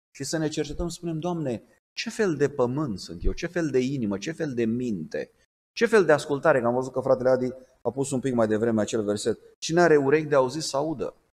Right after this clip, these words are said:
Adică e vorba de urechea inimii, e vorba de urechea sufletului, e vorba de urechea, urechea lăuntrică.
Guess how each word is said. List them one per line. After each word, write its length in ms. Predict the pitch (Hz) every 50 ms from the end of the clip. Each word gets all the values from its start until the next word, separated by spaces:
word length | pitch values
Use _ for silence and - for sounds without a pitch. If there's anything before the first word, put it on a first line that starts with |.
| _ _ _ _ _ _ _ _ _ _ _ _ _ _ _ -
Adică 300 | 139 - 156 143 123 - _ _ _ _ _
e 80 | - 117
vorba 240 | 131 151 156 151 120
de 80 | 123
urechea 420 | 127 117 120 135 156 151 - 139 131
inimii, 440 | 123 131 139 139 127 110 101 101
e 40 | 101
vorba 260 | 101 120 131 135 135
de 100 | 127 120
urechea 380 | 120 113 120 131 135 - 123 107
sufletului, 680 | - - - 131 - - 101 95 - 95 90 82 - _ _ _ _ _ _
e 80 | -
vorba 220 | 117 139 156 151 151
de 80 | 139
urechea, 440 | 135 120 120 117 135 143 139 - -
urechea 360 | 117 117 131 135 131 - 135
lăuntrică. 880 | 123 117 117 110 110 117 123 117 107 98 - 92 90 - - 78 67 -